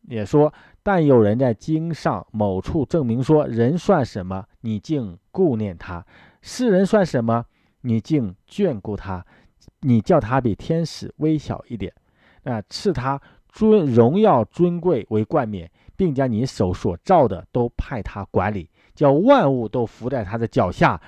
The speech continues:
叫，既叫万物都服他，就没有剩下一样不服他的。”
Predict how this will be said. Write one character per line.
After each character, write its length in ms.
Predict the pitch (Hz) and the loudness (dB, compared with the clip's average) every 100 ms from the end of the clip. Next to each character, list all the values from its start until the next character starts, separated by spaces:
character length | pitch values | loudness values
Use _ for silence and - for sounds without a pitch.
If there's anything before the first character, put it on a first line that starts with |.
| - _ | -20 _
叫， 320 | - 139 107 - _ - | 2 2 2 -4 _ -12
既 180 | - 175 | -6 -2
叫 220 | 151 160 | 4 4
万 340 | 151 247 202 | 6 4 4
物 160 | 135 117 | 2 2
都 160 | 123 | 0
服 280 | 117 - 117 | -2 -2 -4
他， 280 | 107 117 107 - _ | -4 -4 -8 -14 _
就 280 | 139 117 | -4 -2
没 340 | 104 98 101 156 | -2 -4 -4 0
有 160 | 143 | 0
剩 320 | 92 - 170 92 | -2 -4 -6 -4
下 180 | 110 | -8
一 280 | 85 87 123 | -8 -6 0
样 180 | 214 135 _ _ _ | 0 0 _ _ _
不 100 | 120 | -10
服 180 | - - | -10 -14
他 240 | - 101 | -10 -8
的。” 160 | 92 | -8